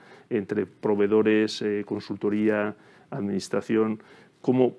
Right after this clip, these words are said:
cuáles serían las dos acciones por las cuales empezarías un poco, eh, prioritarias que consideras que se podría empezar a trabajar? Aunque algunas ya las has señalado, ¿por dónde, cuáles serían las dos principales?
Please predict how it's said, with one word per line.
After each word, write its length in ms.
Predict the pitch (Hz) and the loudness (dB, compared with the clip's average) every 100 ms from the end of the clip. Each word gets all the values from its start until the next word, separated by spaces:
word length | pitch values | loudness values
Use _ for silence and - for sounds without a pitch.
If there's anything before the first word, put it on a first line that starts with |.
| - | -4
cuáles 200 | - 143 | 4 4
serían 260 | - 127 123 | 4 2 2
las 120 | 117 | 2
dos 160 | 123 - | 0 -2
acciones 400 | 113 127 120 117 | 0 0 2 0
por 160 | 113 | 0
las 140 | 104 - | 0 4
cuales 280 | 120 117 107 | 6 6 4
empezarías 520 | 98 98 104 110 101 | 0 2 4 6 4
un 120 | 101 | 2
poco, 360 | 110 107 110 - - - - - | 2 6 6 6 -8 -18 -18 0
eh, 380 | - 104 98 92 | 6 8 8 4
prioritarias 720 | 110 107 101 120 113 104 - | 6 6 6 6 4 2 -2
que 140 | 110 | -6
consideras 720 | - 101 - 104 104 104 - - | -4 -6 -2 0 2 0 -4 -6
que 140 | 101 | -4
se 160 | - 87 | -4 -6
podría 640 | 110 104 110 113 110 107 - - - - - | -2 0 2 4 4 0 -8 -20 -20 -20 -8
empezar 440 | - 104 107 117 104 | -4 -2 0 2 0
a 40 | |
trabajar? 440 | 104 101 - 95 90 | 0 -2 0 -2 -2
Aunque 200 | 104 104 | -2 0
algunas 340 | 101 123 117 | 4 4 6
ya 140 | 127 117 | 6 6
las 220 | 117 - | 4 -2
has 100 | 113 | -2
señalado, 560 | - 117 117 123 139 | -2 0 2 6 6
¿por 240 | 139 - 117 | 4 0 2
dónde, 480 | 139 131 117 113 107 | 6 8 8 4 2
cuáles 200 | 143 135 | 2 2
serían 260 | 117 113 107 | 2 0 0
las 140 | 104 | -2
dos 120 | 107 | -4
principales? 760 | - 95 104 95 90 - - | -6 -8 -6 -6 -8 -8 -10